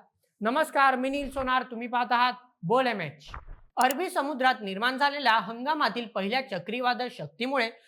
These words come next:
महाराष्ट्रातील किनारपट्टीवर तीन ते सात ऑक्टोबर दोन हजार पंचवीस या कालावधीत मोठ्या प्रमाणात पाऊस आणि जोरदार वाऱ्यांचा सामना करावा लागण्याची शक्यता भारतीय हवामान विभागाने, म्हणजेच आयएमडी ने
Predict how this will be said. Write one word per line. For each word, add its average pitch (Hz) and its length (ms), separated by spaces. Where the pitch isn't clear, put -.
महाराष्ट्रातील 285 840
किनारपट्टीवर 220 720
तीन 339 280
ते 370 120
सात 262 260
ऑक्टोबर 233 500
दोन 247 220
हजार 302 200
पंचवीस 175 540
या 165 160
कालावधीत 202 560
मोठ्या 294 340
प्रमाणात 233 460
पाऊस 196 260
आणि 220 160
जोरदार 285 560
वाऱ्यांचा 196 560
सामना 240 420
करावा 190 340
लागण्याची 165 540
शक्यता 214 540
भारतीय 269 400
हवामान 226 480
विभागाने, 185 520
म्हणजेच 254 440
आयएमडी 247 680
ने 226 160